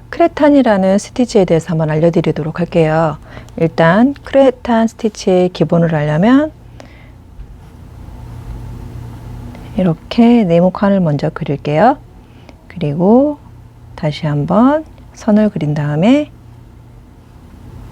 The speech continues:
칸을 만들어 둘게요. 자, 이걸 따라서 자수를 놓을 건데요. 크레탄은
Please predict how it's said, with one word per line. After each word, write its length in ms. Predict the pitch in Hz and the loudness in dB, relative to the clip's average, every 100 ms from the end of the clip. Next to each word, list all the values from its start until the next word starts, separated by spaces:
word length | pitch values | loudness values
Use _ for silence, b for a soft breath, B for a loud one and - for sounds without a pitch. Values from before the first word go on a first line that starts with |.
| - - - - - - - - - B B B B | -18 -16 -14 -14 -14 -14 -14 -14 -12 B B B B
칸을 300 | - 330 311 | 0 4 4
만들어 400 | 190 151 160 147 | 4 2 0 0
둘게요. 500 | 139 - 143 156 160 160 - - | -4 -6 -4 -4 -6 -10 -18 -20
자, 100 | - - - B B B | -20 -20 -20 B B B
이걸 280 | 208 185 220 | 2 4 4
따라서 760 | 247 254 262 262 220 226 233 156 | 4 4 2 2 2 4 4 0
자수를 440 | - 160 - 196 | 0 -2 0 0
놓을 180 | 165 165 | 2 0
건데요. 560 | 165 151 151 220 151 - B B B B | -2 -4 -2 0 -2 -6 B B B B
크레탄은 880 | 269 294 - 254 226 220 214 220 | -2 0 2 4 4 4 4 4